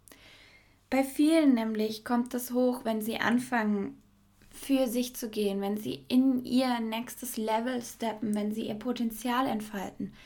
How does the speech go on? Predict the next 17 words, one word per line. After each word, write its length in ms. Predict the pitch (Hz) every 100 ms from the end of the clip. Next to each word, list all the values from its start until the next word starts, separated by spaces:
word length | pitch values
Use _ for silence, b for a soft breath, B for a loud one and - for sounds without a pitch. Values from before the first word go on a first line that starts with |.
| B B B
weil 520 | - 233 294 247 190 - B B B B B B B -
du 140 | 247
dann 180 | 247 226
anfängst, 960 | 226 269 403 - 240 220 240 285 - - b b b b b -
in 220 | 262 262
eine 120 | 247
neue 600 | 233 240 262 285 302 285 - - _ _ _
Ebene 400 | 285 285 277 220
zu 160 | 214 208
gehen. 400 | 214 202 208 -
Und 140 | 226
in 100 | 240
dieser 380 | 240 349 370 -
Ebene 400 | 285 294 247 247
bist 260 | 247 247 -
du 40 |
erstmal 920 | - 233 247 277 - 254 254 247 254